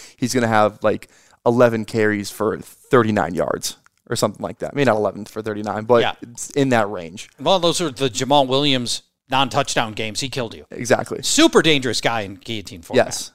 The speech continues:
Speaker 1: yes.
Speaker 2: Uh, yeah, Jamal Williams was. Uh, David Montgomery is going into this season as well, although he can catch.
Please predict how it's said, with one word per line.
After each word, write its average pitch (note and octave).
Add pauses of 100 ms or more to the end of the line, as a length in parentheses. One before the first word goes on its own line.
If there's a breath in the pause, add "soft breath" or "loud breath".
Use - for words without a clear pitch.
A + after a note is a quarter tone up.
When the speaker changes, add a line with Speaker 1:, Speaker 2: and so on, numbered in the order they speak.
Speaker 1:
yes. A#2+
Speaker 2:
Uh, A2+
yeah, -
Jamal D#3+
Williams D3+
was. A#2
Uh, A#2
David A#2
Montgomery A2
is G2 (320 soft breath)
going A#2
into G2+
this F#2+
season G2
as F#2
well, A#2
although D#3+
he -
can E3+
catch. -